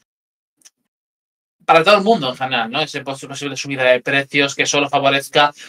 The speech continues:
precisamente a la parte agresora, en este caso de la guerra, ¿no? Y en general no sea algo positivo para la economía internacional. Entonces, esa preocupación por parte de Estados Unidos. Es, dice que Ucrania está jugando con fuego, por así decirlo.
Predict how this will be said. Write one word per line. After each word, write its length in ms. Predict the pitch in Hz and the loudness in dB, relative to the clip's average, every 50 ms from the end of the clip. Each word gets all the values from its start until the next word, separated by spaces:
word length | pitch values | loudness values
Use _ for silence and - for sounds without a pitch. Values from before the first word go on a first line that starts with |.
| - - | -14 -10
precisamente 480 | - 127 135 143 135 139 139 135 143 | -8 -6 -4 -4 -4 -4 -2 0 2
a 60 | 143 | 2
la 100 | 123 120 | 2 2
parte 420 | - 123 127 127 - 139 135 135 - _ _ _ _ _ _ _ _ _ _ _ _ - | 2 0 0 0 0 0 0 -2 -4 _ _ _ _ _ _ _ _ _ _ _ _ 0
agresora, 520 | 156 147 147 143 135 - 170 165 160 147 | 0 2 2 0 0 2 4 4 4 4
en 80 | 147 143 | 2 0
este 180 | 139 - 131 | -4 -6 -4
caso 240 | 127 127 127 - 143 | -2 -2 -2 -2 -2
de 60 | 135 | 0
la 80 | 131 131 | 0 2
guerra, 280 | 143 143 143 147 147 | 2 0 2 2 0
¿no? 200 | 139 143 156 - - _ _ - _ _ | 0 0 -2 -4 -6 _ _ -20 _ _
Y 160 | - 156 151 151 | -4 0 0 0
en 100 | 143 147 | 0 0
general 360 | - 156 147 139 139 151 156 | 0 2 4 4 4 4 2
no 100 | 151 143 | 0 0
sea 160 | - 151 147 | 2 2 2
algo 220 | 143 143 143 143 | 2 2 0 2
positivo 640 | - - 156 151 - 143 135 - 135 127 127 135 139 | 4 4 4 4 2 -2 -4 -4 -4 -4 -4 -4 -2
para 320 | - 143 131 131 135 139 139 | 2 4 6 6 6 6 6
la 420 | 139 131 123 120 117 113 110 110 | 6 4 4 4 4 4 2 2
economía 320 | 110 - 117 113 117 117 123 | -2 -6 -8 -8 -8 -10 -10
internacional. 580 | - - 117 113 110 110 - 107 92 - - _ _ _ _ _ _ - _ _ _ | -10 -10 -10 -10 -10 -14 -16 -14 -14 -14 -14 _ _ _ _ _ _ -20 _ _ _
Entonces, 260 | _ - 127 - 135 | _ -8 -4 -2 -2
esa 220 | 131 - 131 131 131 | -2 0 0 0 0
preocupación 960 | - - 131 139 135 135 135 135 - - - - - 151 143 139 143 156 143 | -2 -4 -6 -6 -6 -6 -4 0 2 2 2 0 0 0 2 2 2 0 -2
por 160 | 139 127 120 | -2 -2 0
parte 320 | - 120 120 120 135 131 | 0 0 0 0 0 0
de 60 | 123 120 | 0 0
Estados 380 | - - - 120 117 113 - 120 | 0 0 0 0 0 0 -4 -8
Unidos. 360 | 120 120 110 107 - - - | -10 -10 -10 -12 -10 -8 -8
Es, 220 | 123 120 - - | -8 -8 -8 -10
dice 320 | 131 127 127 - 143 131 - | -14 -12 -8 -6 -6 -4 -2
que 300 | - 135 135 131 135 - _ - - _ _ _ _ _ _ - - - _ _ _ _ _ - | -2 0 0 -2 -4 -8 _ -20 -20 _ _ _ _ _ _ -18 -18 -18 _ _ _ _ _ -14
Ucrania 340 | 180 160 226 233 254 - | -4 2 4 4 4 4
está 140 | - - - | 4 2 2
jugando 240 | - 156 156 156 151 | 4 4 4 4 4
con 140 | 143 135 135 | 2 0 -2
fuego, 360 | - - 139 135 120 110 107 | -4 0 2 2 2 0 -2
por 160 | - 120 113 | -10 -10 -10
así 160 | 113 - - | -10 -10 -10
decirlo. 460 | 107 104 - - 117 - - - - | -10 -10 -10 -12 -14 -14 -14 -18 -20